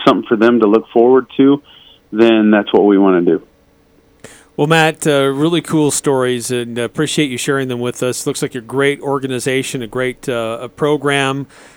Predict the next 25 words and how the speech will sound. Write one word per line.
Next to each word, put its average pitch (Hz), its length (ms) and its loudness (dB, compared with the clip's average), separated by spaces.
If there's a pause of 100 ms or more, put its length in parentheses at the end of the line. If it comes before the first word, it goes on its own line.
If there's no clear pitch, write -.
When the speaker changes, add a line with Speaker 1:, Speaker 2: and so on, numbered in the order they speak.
(120)
Speaker 2:
to 139 120 -6
connect, 131 560 -6
uh, - 20 4
uh, 123 580 -2 (140)
kids 143 400 -2
with, 127 240 -12
uh, 127 120 -6
great 139 260 -2
opportunities 139 800 -4
that 127 160 -10
they 123 80 -10
may 127 180 -8
not 131 260 -6
normally 123 580 -8
be 123 200 -6
able 123 180 -8
to, 110 340 -8
uh, 101 80 -8
connect 120 400 -10
on 117 100 -6
their 110 200 -8
own. 139 360 -6 (380)
So, 117 420 -2
uh, 110 200 -2
really 151 440 -2